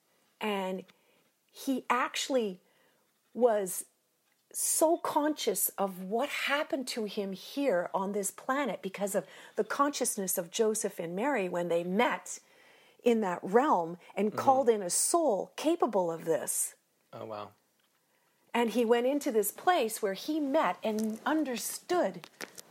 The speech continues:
Speaker 1: God
Speaker 2: Mm-hmm.
Speaker 1: completely and thought of all of us back here and came back with that here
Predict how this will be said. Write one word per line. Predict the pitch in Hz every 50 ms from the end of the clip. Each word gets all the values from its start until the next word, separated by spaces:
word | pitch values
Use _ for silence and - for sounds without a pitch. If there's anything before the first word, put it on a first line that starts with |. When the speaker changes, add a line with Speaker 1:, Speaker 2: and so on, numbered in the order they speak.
| 202 190 180
Speaker 1:
God | - 262 262 277 226 185 175 - - - - - - _ -
Speaker 2:
Mm-hmm. | - 226 220
Speaker 1:
completely | - - 240 349 359 392 403 - 196 175 180 - - - - - - - - - - - - - - - _
and | 240 240 240 -
thought | - - - - 370 359 381 359
of | 311 233 208 233
all | 262 240 208 196 208 196
of | 185 185
us | 247 311 262 190 - -
back | - - 202 202 196 -
here | - - 311 302 254 - -
and | 208 208 208 196 -
came | - - 277 277 262 240
back | 196 196 269 277 285 269 196 175 - - -
with | 208 214 262 254 247 - -
that | 196 208 190 175 156 - - - - - _ _ _ _ _ _ _ _ _ _
here | _ - - - 277 240 175 - -